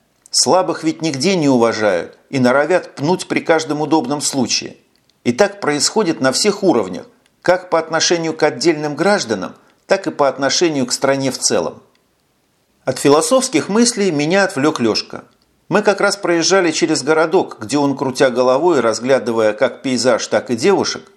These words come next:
разочарованно вякнул: «И это француженки?» Я хмыкнул. «В основном немки, но и француженок хватает».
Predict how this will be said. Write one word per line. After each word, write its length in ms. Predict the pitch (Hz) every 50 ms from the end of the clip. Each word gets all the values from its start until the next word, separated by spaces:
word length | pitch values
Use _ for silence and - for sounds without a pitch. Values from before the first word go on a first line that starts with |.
| _
разочарованно 880 | - 107 117 104 120 120 - - 120 120 139 135 117 123 123 117 117 117
вякнул: 560 | 110 98 104 92 - - - 85 - - - _ _ _ _ _ _ _ _ _ _ _ _ _
«И 240 | - 160 151 - -
это 300 | 131 139 139 - 151 131
француженки?» 1200 | 123 - 147 135 147 143 131 120 120 - - - 156 180 214 208 214 220 208 202 - - 190 185 - _ _ _ _ _ _ _ _ _ _ _
Я 280 | - 92 92 101 127 170
хмыкнул. 680 | 170 - 175 170 147 117 - - - 98 90 90 - _ _ _ _ _ _ _ _ _ _ _ _ _
«В 60 | -
основном 580 | 101 110 - - 151 156 160 165 165 160 147 151
немки, 460 | 151 156 151 131 110 - - - 82 82
но 180 | 90 104 120 170
и 60 | 180
француженок 640 | - 214 233 240 240 233 185 - 160 156 151 147
хватает». 580 | - 165 165 165 165 - 127 98 85 - -